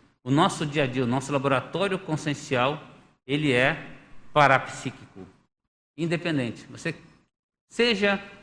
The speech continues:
né, um casca grossa ou não, o parapsiquismo, ele é inarredável na tua vida, como consim, consciência intrafísica, como consciex, consciência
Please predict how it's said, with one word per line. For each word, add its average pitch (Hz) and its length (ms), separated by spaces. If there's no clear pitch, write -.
né, 160 380
um 147 60
casca 151 440
grossa 147 680
ou 135 140
não, 135 340
o - 40
parapsiquismo, 127 1000
ele 113 180
é 110 260
inarredável 120 880
na 123 120
tua 139 180
vida, 113 320
como 120 220
consim, 139 580
consciência 135 500
intrafísica, 196 800
como 131 220
consciex, 139 800
consciência 139 560